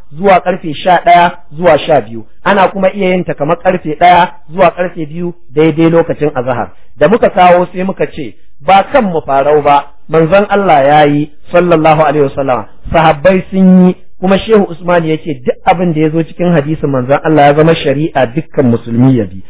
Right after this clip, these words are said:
To duk da haka dai fa sai muka ce ka ji ga wasu hujjojin da ke nuna maka a Makka ma ana yi a Ka'aba.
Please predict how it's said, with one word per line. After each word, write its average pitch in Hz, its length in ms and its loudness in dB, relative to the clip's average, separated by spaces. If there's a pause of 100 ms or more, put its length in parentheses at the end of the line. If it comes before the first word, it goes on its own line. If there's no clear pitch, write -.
(240)
To 123 100 -10
duk 139 400 -2
da 165 120 4
haka 147 240 -8
dai 120 220 -10
fa 117 180 -8 (300)
sai 151 120 2
muka 160 240 -2
ce 139 320 -12
ka 151 220 4
ji 139 280 -12 (320)
ga 127 200 0
wasu 147 300 0
hujjojin 156 680 0
da 131 80 -2
ke 131 180 -10
nuna 147 320 2
maka 131 340 -4 (240)
a 147 120 0
Makka 180 380 2
ma 156 220 2
ana 165 260 2
yi 139 140 0
a 120 120 -10
Ka'aba. 135 460 -4